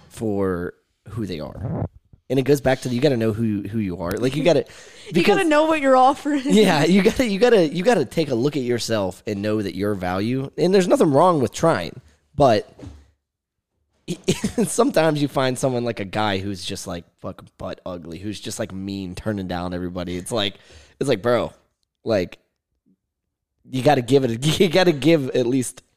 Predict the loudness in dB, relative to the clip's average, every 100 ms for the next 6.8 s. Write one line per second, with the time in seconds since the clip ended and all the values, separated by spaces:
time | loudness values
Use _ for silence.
0 | _ -8 -4 -2 -2 -4 -4 -4 -6 -6
1 | -4 -2 0 2 2 2 0 -2 -6 -4
2 | -4 -6 -6 -6 -4 -4 -4 -8 -12 -12
3 | -10 -6 -4 -4 -2 -4 -6 -6 -8 -12
4 | -14 -12 -12 -12 -14 -14 -14 -14 -16 -14
5 | -12 -12 -14 -14 -10 -8 -6 -8 -12 -16
6 | -10 -8 -6 -4 -4 -4 -4 -6